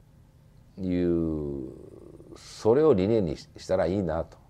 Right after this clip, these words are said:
で、明るく楽しく、そしてたくましくと。うん、やっぱりビジネスマンはね、たくましくないとね、そういうたくましい会社、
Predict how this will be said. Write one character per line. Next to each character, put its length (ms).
で、 160
明 220
る 80
く 120
楽 200
し 100
く、 320
そ 180
し 100
て 380
た 140
く 80
ま 100
し 100
く 80
と。 120
う 40
ん、 20
や 60
っ 80
ぱ 80
り 60
ビ 100
ジ 80
ネ 100
ス 100
マ 100
ン 60
は 60
ね、 160
た 140
く 80
ま 80
し 80
く 80
な 80
い 80
と 100
ね、 240
そ 420
う 20
い 60
う 60
た 120
く 80
ま 100
し 120
い 40
会 180
社、 160